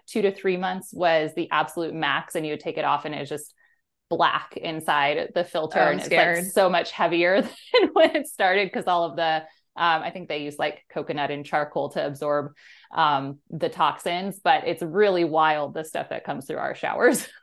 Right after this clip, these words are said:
Speaker 1: So
Speaker 2: Oh my
Speaker 1: good
Speaker 2: gosh, I'm, I'm
Speaker 1: reminder.
Speaker 2: scared to see it now. I don't, <laughs> I, like, don't wanna see the filter now, but I know
Speaker 1: <laughs>
Speaker 2: it'll be good to see and, and to see, like, okay, this is what you were bathing in before.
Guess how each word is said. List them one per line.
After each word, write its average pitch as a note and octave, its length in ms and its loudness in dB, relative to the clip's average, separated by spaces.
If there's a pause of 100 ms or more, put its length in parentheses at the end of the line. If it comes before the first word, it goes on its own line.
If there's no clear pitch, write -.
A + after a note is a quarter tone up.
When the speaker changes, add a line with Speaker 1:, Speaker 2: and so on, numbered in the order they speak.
(340)
Speaker 1:
So F#3 140 4
Speaker 2:
Oh - 20 4
my F#3 80 0
Speaker 1:
good F3+ 120 4
Speaker 2:
gosh, - 20 4
I'm, G3+ 60 6
I'm - 0 -
Speaker 1:
reminder. F#3 360 4
Speaker 2:
scared F#3+ 300 6
to G3+ 100 0
see F#3 220 2
it F3 120 2
now. F3 400 0
I F#3+ 140 -4
don't, G#3 300 -2
<laughs> - 0 -
I, A3 260 4
like, A3 160 0
don't F#3 140 0
wanna G3+ 100 -4
see G3 120 -8
the F#3 80 -2
filter G3+ 300 -2
now, F3+ 220 0
but F#3 80 -2
I F3+ 60 0
know F3+ 280 0
Speaker 1:
<laughs> - 60 -10
Speaker 2:
it'll G3+ 140 0
be G3 100 6
good F#3+ 200 4
to F#3+ 60 2
see G3 220 2
and, F#3 260 0
and G3 260 0
to G3+ 100 2
see, G#3 180 2
like, F#3 140 4
okay, F#3+ 400 -2
this F3 120 -4
is F3+ 80 -12
what F3 120 0
you F3 80 -8
were F3+ 80 -8
bathing E3+ 340 0
in D3+ 140 -8
before. - 440 -6